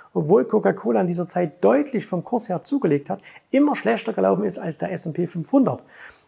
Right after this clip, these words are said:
Und jetzt kommt Folgendes. Nein, du kannst nicht in die Zukunft schauen. Aber was du machen kannst, du kannst natürlich sagen, hey, warum war denn das so? Warum ist denn beispielsweise bei einer Coca-Cola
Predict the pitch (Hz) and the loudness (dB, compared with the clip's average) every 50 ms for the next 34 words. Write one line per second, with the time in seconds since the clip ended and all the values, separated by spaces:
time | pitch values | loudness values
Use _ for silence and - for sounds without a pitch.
0 | - - 156 151 226 269 - - - - 214 202 - - 240 262 247 196 139 113 | -6 -2 2 2 2 2 0 -4 -4 -2 -2 -2 0 2 4 4 4 4 2 -2
1 | 113 - - _ _ _ _ _ - - 147 160 185 240 277 247 196 180 - 165 | -4 -10 -12 _ _ _ _ _ -6 0 0 2 2 2 2 2 0 0 0 -2
2 | 160 - - 208 185 185 196 180 170 - - 202 - 123 110 107 - - - 123 | -2 -2 -2 -4 -2 0 -2 -2 -2 -2 -4 -6 -6 -6 -10 -10 -10 -10 -10 -10
3 | 139 _ - - 202 226 240 202 190 165 - - 175 208 220 - 185 143 - 143 | -12 _ -6 -2 2 2 4 4 2 0 -2 -2 -2 -2 -2 -2 -4 -4 -2 -2
4 | 151 196 214 - - - 165 - 165 202 220 - - 160 156 151 151 - 180 175 | -2 -2 -4 -8 -10 -12 -8 -4 -4 -4 -4 -4 -6 -6 -6 -6 -4 0 0 0
5 | 160 147 135 - - 180 156 143 208 - - - - - - - _ _ _ - | 0 0 -4 -6 -2 0 2 2 0 -2 -6 -18 -20 -20 -20 -20 _ _ _ -2
6 | - 131 120 127 117 - 240 226 160 - - - - - - 180 175 _ _ - | -2 -2 0 2 2 2 2 2 0 -4 -6 -10 -10 -10 -12 -12 -14 _ _ -2
7 | 143 190 247 247 214 214 220 220 - 226 202 - - 208 202 214 202 170 - - | 2 2 4 4 4 2 2 2 0 -6 -4 0 0 0 2 0 -2 -4 -2 0
8 | 185 190 - - 196 - - 175 165 160 147 143 185 180 143 131 - 170 156 - | 0 0 0 -4 -10 -6 -2 0 0 0 0 -2 -4 -4 -4 -4 -4 -4 -4 -2
9 | 139 123 - 190 214 175 135 147 190 196 | -4 -4 0 0 2 2 2 0 -2 -4